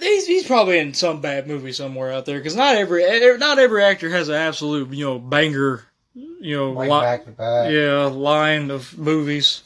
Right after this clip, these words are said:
Speaker 1: Everybody has their bad ones.
Speaker 2: I don't know, Nicolas Cage is on a pretty good streak.
Speaker 1: None, those are considered bad ones.
Speaker 2: But hey, it's Nick Cage. You get what you pay for with Nick Cage.
Speaker 1: I still can't get over the whole freaking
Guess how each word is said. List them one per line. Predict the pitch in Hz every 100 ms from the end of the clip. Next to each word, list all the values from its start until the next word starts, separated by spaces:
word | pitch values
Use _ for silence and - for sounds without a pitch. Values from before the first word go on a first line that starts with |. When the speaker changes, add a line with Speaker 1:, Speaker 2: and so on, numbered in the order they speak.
| - - -
Speaker 1:
Everybody | 180 180 165 156
has | 151 156
their | 139 139
bad | 127 143 139
ones. | 135 135 - - - - - -
Speaker 2:
I | 160
don't | 175 185
know, | 160
Nicolas | 180 165 151
Cage | - 165 156
is | 143
on | 139 131
a |
pretty | 147 135
good | 131 123
streak. | - 139 139 -
Speaker 1:
None, | 135 - 131 120 120 117 131
those | 147 156
are | 143 127 -
considered | 170 165 196 170 139
bad | 135 143 131
ones. | 131 135 - _ _ _ _ _ -
Speaker 2:
But | 143
hey, | 139
it's | 107 135
Nick | 147 151
Cage. | 143 127 113 101 101 _ _ _ _ _ _ _ _
You | 147
get | 139 180
what | 170
you | 160
pay | 165 156
for | - 139 131
with | 143
Nick | 151 -
Cage. | 143 127 117 113
Speaker 1:
I | 147
still | 175
can't | 160 156
get | 147
over | 147 139
the | 131
whole | 135 139
freaking | 131 151 143 139 131 131